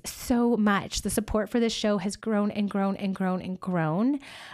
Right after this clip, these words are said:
Um, I think we hit, you know, two hundred thousand downloads in,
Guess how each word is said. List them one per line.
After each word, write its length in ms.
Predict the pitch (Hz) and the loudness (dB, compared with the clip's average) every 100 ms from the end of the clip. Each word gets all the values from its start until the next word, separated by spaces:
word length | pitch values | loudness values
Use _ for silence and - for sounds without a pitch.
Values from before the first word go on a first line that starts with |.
| - | -4
Um, 240 | 208 190 180 | 0 0 0
I 100 | 214 | -2
think 300 | 240 247 - | 2 0 2
we 160 | 240 | 0
hit, 480 | 226 - 220 214 - | 0 0 2 2 0
you 160 | - 208 | -4 0
know, 160 | 190 170 | 0 0
two 200 | - 196 | -2 -2
hundred 300 | 190 196 185 | 0 -2 -4
thousand 400 | - 190 190 165 | -8 -6 -6 -6
downloads 680 | 156 214 226 247 247 214 - | -4 0 4 4 2 -2 -2
in, 400 | 214 196 190 185 | 0 2 2 -2